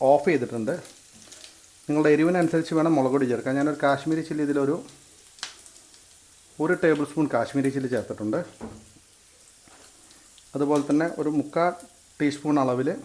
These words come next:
മഞ്ഞൾപ്പൊടി ചേർത്തിട്ടുണ്ട്. കൂടാതെ ഒരു ഒന്നര ടേബിൾ സ്പൂൺ അളവിൽ മല്ലിപ്പൊടിയും ചേർത്തിട്ടുണ്ട്. ഇതെല്ലാം ഒന്ന് ചേർത്ത് നന്നായിട്ടൊന്ന് ഇതിൻ്റെ പച്ചമണം ഒന്ന് മാറുന്നത് വരെ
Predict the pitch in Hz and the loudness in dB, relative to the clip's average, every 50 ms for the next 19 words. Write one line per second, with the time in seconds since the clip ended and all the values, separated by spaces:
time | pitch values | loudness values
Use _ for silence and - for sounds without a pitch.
0 | - - - - - - - - - - - - - - - - - - - - | -18 -20 -20 -20 -20 -20 -20 -20 -20 -20 -20 -20 -20 -20 -20 -20 -20 -20 -20 -20
1 | - - 135 135 131 139 147 151 147 - 151 135 127 113 107 101 107 110 107 107 | -8 -2 0 2 4 4 4 4 2 0 0 0 -2 -2 -4 -6 -10 -10 -8 -8
2 | 139 165 151 - - - - - - - - - - - - - - - - - | -8 -10 -10 -14 -20 -20 -20 -20 -20 -20 -20 -20 -20 -20 -20 -20 -20 -20 -20 -20
3 | - - - - - - - 110 - - - - - - - - - - - - | -20 -20 -20 -20 -16 -14 -12 -12 -14 -16 -20 -20 -20 -20 -20 -20 -20 -20 -20 -20
4 | - - - - - - - 143 139 139 139 139 165 - - - - - - - | -20 -20 -20 -20 -20 -8 -6 -2 0 0 0 0 -2 -4 -6 -10 -20 -20 -20 -20
5 | - - - - - - - - - - - 156 160 160 156 165 180 190 202 202 | -20 -20 -20 -20 -20 -20 -20 -20 -20 -8 -2 2 2 2 4 2 2 4 6 6
6 | 196 - - - - - - - - - - - - 160 160 147 143 135 139 - | 4 4 2 -8 -18 -20 -20 -20 -20 -20 -12 -2 2 4 4 4 2 -2 0 0
7 | 156 151 143 139 131 127 135 143 180 208 - - - - - - - - - - | 0 2 2 2 2 0 0 -2 -2 -4 -6 -12 -18 -20 -20 -20 -20 -20 -20 -20
8 | - - - - - - - - - - - - - - - - - - - - | -20 -20 -20 -20 -20 -20 -20 -20 -20 -20 -20 -20 -20 -20 -20 -20 -20 -20 -20 -20
9 | - - - - - 156 147 151 160 151 151 165 151 147 131 127 113 - - 104 | -20 -20 -20 -12 -4 -2 -2 0 0 -2 0 0 0 2 0 0 -2 -2 -6 -10
10 | 104 95 - - - - - - - - - - - - - - - - - - | -10 -10 -12 -16 -18 -18 -18 -18 -18 -18 -20 -20 -20 -20 -20 -20 -20 -20 -20 -20
11 | - - - 175 175 180 180 175 170 170 180 180 180 170 160 160 165 156 156 147 | -20 -10 -6 0 4 4 4 4 4 6 6 6 6 4 2 2 0 -2 0 0
12 | 139 131 - - 156 143 139 131 131 135 139 143 143 147 139 135 151 135 135 131 | 0 0 -2 -2 -2 0 0 2 2 2 2 2 0 0 -2 -2 0 0 0 0
13 | 127 127 123 135 127 - 127 120 - - 147 139 143 139 135 127 127 123 120 117 | -2 -4 -4 -4 -4 -4 -6 -6 -6 -4 -2 -2 -2 -2 -2 -4 -4 -4 -4 -4
14 | 117 117 120 117 120 127 123 113 110 104 113 | -2 -2 -4 -4 -4 -6 -6 -6 -6 -6 -8